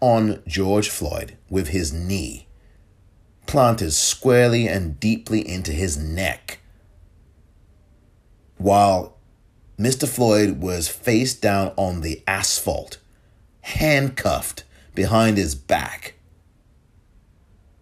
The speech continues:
What do George Floyd and drugs have to do with a goddamn thing?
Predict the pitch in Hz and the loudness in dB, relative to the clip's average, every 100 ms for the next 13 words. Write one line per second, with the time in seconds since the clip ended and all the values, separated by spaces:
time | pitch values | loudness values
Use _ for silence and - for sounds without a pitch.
0 | _ _ _ _ _ _ _ _ _ _ | _ _ _ _ _ _ _ _ _ _
1 | _ _ _ _ _ _ _ _ _ _ | _ _ _ _ _ _ _ _ _ _
2 | _ _ _ _ _ - 170 - - 151 | _ _ _ _ _ 2 2 2 6 6
3 | 135 123 113 - - _ _ _ _ _ | 8 4 2 -4 -12 _ _ _ _ _
4 | _ - - 127 120 110 - 120 107 95 | _ -10 2 4 6 2 0 2 4 4
5 | 87 - - 95 82 98 101 90 107 - | 0 -4 -2 -2 -2 0 0 -2 -6 -6
6 | 73 101 101 73 71 101 101 80 - 95 | -4 0 0 -2 -4 -2 -2 -2 -4 -2
7 | 90 82 - - - - | -2 -6 -8 -8 -8 -12